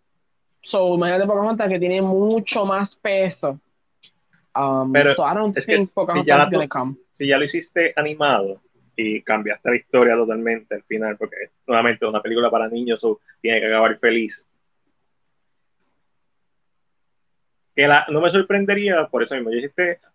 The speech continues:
Speaker 2: Mulan, todo lo que tiene que ver es qué tan, qué,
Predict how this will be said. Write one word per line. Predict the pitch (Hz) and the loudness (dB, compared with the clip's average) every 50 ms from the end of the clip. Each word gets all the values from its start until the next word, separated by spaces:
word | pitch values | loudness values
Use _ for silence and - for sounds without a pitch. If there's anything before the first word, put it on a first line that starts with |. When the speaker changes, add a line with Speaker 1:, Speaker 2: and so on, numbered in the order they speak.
| _ _ _ _ _ _ _ | _ _ _ _ _ _ _
Speaker 2:
Mulan, | 143 147 147 135 127 127 127 127 127 123 127 123 _ _ _ _ _ _ _ _ _ _ _ _ _ _ _ | 0 2 4 6 6 4 4 2 2 0 -4 -8 _ _ _ _ _ _ _ _ _ _ _ _ _ _ _
todo | - 143 156 | 2 4 4
lo | 175 185 | 6 4
que | 185 | 2
tiene | 165 170 175 | 2 0 0
que | 175 185 | 2 2
ver | 185 190 180 | 2 4 2
es | 165 - _ _ - | 2 0 _ _ -2
qué | 151 143 143 _ _ | -2 -2 -2 _ _
tan, | 160 156 160 165 165 160 _ _ _ _ _ _ _ _ _ _ _ _ _ _ _ _ _ _ _ _ _ _ | 2 2 4 2 0 -8 _ _ _ _ _ _ _ _ _ _ _ _ _ _ _ _ _ _ _ _ _ _
qué, | 139 135 139 135 | 0 0 0 -2